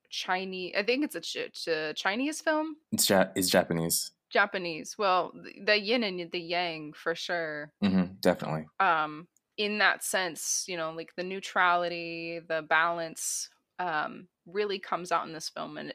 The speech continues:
Speaker 1: it's very culturally, wow, eye-opening.
Speaker 2: Yeah, that's what I have in my notes. Yeah, black and white are essentially two halves of the same whole. They sort of complement and keep,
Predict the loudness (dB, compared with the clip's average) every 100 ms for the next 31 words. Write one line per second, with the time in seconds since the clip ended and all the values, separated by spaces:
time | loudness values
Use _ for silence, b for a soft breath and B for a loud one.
0 | -10 -10 -4 -2 -2 -4 0 0 0 -2
1 | -4 -4 -6 -8 _ 4 4 4 0 -2
2 | 4 6 6 2 0 -4 -8 -12 -18 b
3 | 6 6 8 6 8 10 10 10 6 6
4 | 8 8 4 -8 _ -6 2 4 6 6
5 | 6 2 -2 _ 0 2 2 -4 _ 8
6 | 8 8 8 8 8 2 -6 _ _ _
7 | 4 6 4 4 2 2 2 6 6 6
8 | 4 0 0 4 4 4 2 4 4 4
9 | 0 2 4 6 4 4 4 2 2 2
10 | 4 0 0 -2 -4 -6 -12 -4 -2 0
11 | -2 0 0 -2